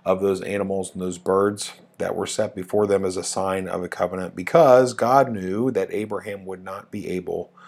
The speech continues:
to keep his side of the bargain. He wouldn't be able to keep his side of the deal. But the covenant that God made with Israel, that was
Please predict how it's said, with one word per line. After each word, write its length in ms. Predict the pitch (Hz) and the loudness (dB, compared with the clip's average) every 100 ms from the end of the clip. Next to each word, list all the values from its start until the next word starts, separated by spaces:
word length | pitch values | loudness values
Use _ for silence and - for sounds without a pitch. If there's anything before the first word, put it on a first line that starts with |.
| - - - - - | -20 -18 -18 -20 -6
to 120 | - | -6
keep 380 | 101 135 139 135 - | 0 2 2 0 -4
his 240 | 120 120 - | 0 2 4
side 380 | 104 95 101 | 6 6 4
of 160 | 95 104 | 0 0
the 60 | 104 | 6
bargain. 440 | 113 113 92 85 | 10 10 6 -4
He 80 | 101 | -6
wouldn't 300 | 101 101 98 | -4 -4 0
be 100 | 98 | 0
able 220 | 98 95 | 0 -2
to 140 | - 92 | -4 -10
keep 260 | - 92 | -8 -8
his 160 | 95 90 | -8 -6
side 220 | 90 90 | -4 -6
of 80 | 87 | -8
the 80 | 85 | -12
deal. 260 | 90 85 | -8 -8
But 240 | 87 120 123 | 0 0 2
the 100 | 104 | 0
covenant 580 | - 208 165 127 110 | 6 6 6 2 2
that 180 | 110 107 | 0 0
God 340 | 120 147 170 135 | 2 2 0 0
made 380 | 110 113 113 | 2 2 0
with 340 | 98 98 92 - _ _ _ _ | 0 0 0 -10 _ _ _ _
Israel, 840 | - 214 165 95 90 90 98 123 113 | 2 2 2 0 0 2 4 2 2
that 240 | 127 147 - | 2 2 4
was 520 | 104 101 104 107 | 6 8 6 4